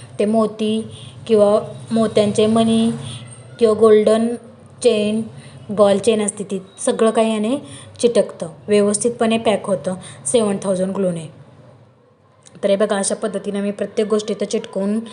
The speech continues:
घेतलेली आहे, पॅक करून घेतलेली आहे. तर आता हे सगळं आपण दहा ते पंधरा मिनटं याला सुकायला ठेवूया आणि त्यानंतर मग आपण चेक करूया. तर हे बघा,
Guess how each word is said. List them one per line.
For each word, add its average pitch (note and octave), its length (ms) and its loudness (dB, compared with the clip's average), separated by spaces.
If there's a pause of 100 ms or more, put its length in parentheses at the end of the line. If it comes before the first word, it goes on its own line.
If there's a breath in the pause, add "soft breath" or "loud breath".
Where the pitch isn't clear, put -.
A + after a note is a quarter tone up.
(320 loud breath)
घेतलेली G#3 360 4
आहे, G3 120 8
पॅक G#3 340 0
करून G#3+ 180 4
घेतलेली G#3 300 -2
आहे. F#3 140 -4
तर G3+ 60 0
आता G3 160 0
हे A3+ 140 4
सगळं A3+ 260 2
आपण A3 280 0 (360 loud breath)
दहा A3 320 0
ते C4 40 6
पंधरा A3+ 340 2
मिनटं G3+ 240 -2
याला G#3 160 2
सुकायला G3+ 460 0
ठेवूया F#3 380 2 (560 loud breath)
आणि F#3 440 -6
त्यानंतर G3+ 380 0
मग G3+ 140 -4
आपण G3 220 -4
चेक G3 260 -6
करूया. E3+ 300 -2 (380 loud breath)
तर G#3+ 60 -2
हे A3+ 80 4
बघा, A#3+ 360 4